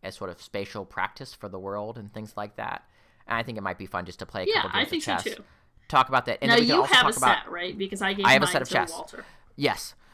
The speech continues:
Speaker 1: Um, but it'd be also be interesting to talk about chess as a deeply flawed game and discuss, like, ways in which you can modify chess to make it better.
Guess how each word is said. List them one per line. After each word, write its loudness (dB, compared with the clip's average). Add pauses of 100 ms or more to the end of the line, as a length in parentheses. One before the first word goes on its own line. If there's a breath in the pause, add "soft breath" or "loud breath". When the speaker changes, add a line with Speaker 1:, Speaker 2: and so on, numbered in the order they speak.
(160 loud breath)
Speaker 1:
Um, 6
but 6
it'd 6
be -4
also 6
be 0
interesting -6
to -6
talk 2
about 0
chess -2
as -8
a -6
deeply -8
flawed -2
game -8
and -8
discuss, -4
like, -6
ways -6
in -8
which -10
you -10
can -10
modify -6
chess -10
to -18
make -14
it -16
better. -8